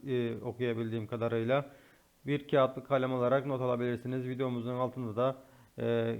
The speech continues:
genellikle bırakmaya çalışacağım. T R T bir H D frekansı, T R T Haber H D frekansı, T R T'nin bütün frekansları burada gördüğünüz gibi bir kağıt kalem alarak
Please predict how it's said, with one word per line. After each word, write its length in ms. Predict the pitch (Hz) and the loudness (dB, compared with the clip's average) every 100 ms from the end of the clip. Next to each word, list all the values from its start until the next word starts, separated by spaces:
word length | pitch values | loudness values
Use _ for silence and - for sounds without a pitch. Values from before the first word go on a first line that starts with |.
| 104 | -4
genellikle 640 | 131 123 113 - 131 127 120 131 | -2 -2 -4 -2 2 2 -2 -2
bırakmaya 560 | 123 117 117 127 131 | 0 0 -2 -2 -4
çalışacağım. 600 | - 123 120 123 120 117 | -4 -4 -2 -2 0 0
T 140 | 110 120 | 6 6
R 100 | 127 | 6
T 140 | 135 | 0
bir 120 | 139 | 0
H 280 | 135 123 - | 0 -2 -2
D 100 | 139 | -4
frekansı, 760 | 131 123 120 123 120 - 135 139 - - _ _ - _ | -2 -4 -2 -2 -2 -2 -2 -4 -10 -18 _ _ -20 _
T 120 | 123 | 2
R 120 | 123 123 | 2 2
T 60 | |
Haber 400 | 127 123 123 127 | 2 2 4 2
H 280 | 120 120 120 | 2 -2 -2
D 100 | 127 | -4
frekansı, 720 | 127 120 117 117 113 135 131 | 0 0 2 0 0 -2 0
T 80 | 135 | 0
R 120 | 123 | 0
T'nin 260 | 135 135 131 | 0 0 -2
bütün 220 | 131 147 | -2 -2
frekansları 720 | 139 123 120 120 117 123 127 | 0 0 2 -2 0 0 0
burada 240 | 123 120 117 | -2 0 0
gördüğünüz 480 | 117 113 123 117 120 | 2 0 0 -2 -2
gibi 300 | 113 120 120 | 0 0 -4
bir 100 | - | -2
kağıt 320 | 120 117 - | 0 0 0
kalem 240 | 127 120 | 0 0
alarak 380 | 113 113 135 | 2 4 2